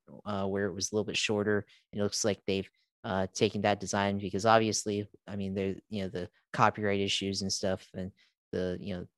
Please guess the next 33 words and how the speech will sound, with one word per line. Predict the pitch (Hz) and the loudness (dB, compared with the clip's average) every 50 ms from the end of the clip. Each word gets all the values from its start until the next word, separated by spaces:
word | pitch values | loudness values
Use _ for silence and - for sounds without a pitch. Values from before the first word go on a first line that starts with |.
| - | -10
D | 117 107 98 95 101 | -8 -6 -6 -4 -2
E | 98 | 0
Is | 95 95 95 95 - - | 0 2 2 0 0 -2
are | 95 92 92 90 92 | -4 -4 -4 -6 -6
really, | 95 101 104 95 95 92 90 | -4 -4 -2 -2 -2 -2 -4
uh, | 95 92 92 90 - _ _ _ _ _ _ - - 110 | -4 -4 -6 -8 -10 _ _ _ _ _ _ -18 -14 -10
uh, | 107 90 82 85 92 - - _ _ - | -8 -8 -6 -6 -8 -10 -12 _ _ -4
iffy | 120 110 - - 107 104 | -2 -2 0 0 0 0
about | 98 98 101 92 98 - | 2 2 2 2 2 2
that. | - 101 98 95 - - | 2 2 2 0 0 -4
So | - - | -4 -4
they | 92 95 98 | -2 0 0
had | 101 98 - | 0 -2 -2
to | 98 - | -4 -6
kinda | - 113 101 98 95 - _ _ _ _ _ _ - | -4 -4 -4 -4 -6 -8 _ _ _ _ _ _ 2
go | 120 110 | 4 4
from | - - 110 101 | 4 2 0 2
the | 101 101 | 4 6
old | 113 117 113 113 | 6 6 4 4
design | 120 104 101 113 104 101 98 101 101 95 | 2 0 2 2 2 4 2 2 0 -2
or | 98 107 | -2 -4
from | 98 - 107 101 | -2 -2 -4 -4
a | 92 | -2
different | - 107 95 - 98 98 | 0 -2 -2 -2 -2 -4
design | 95 - 104 95 98 95 | -2 -2 0 0 -2 -2
and | 92 92 92 | -4 -6 -6
then, | 95 95 95 - _ _ _ | -6 -6 -8 -10 _ _ _
and | - 98 98 92 | -10 -8 -6 -6
then | 95 95 92 | -4 -4 -4
say | - - 107 98 | -4 -2 -2 -2
it | 98 90 | -2 -4
was | 101 101 98 - | -4 -4 -6 -4
the, | - 101 95 | -4 -4 -6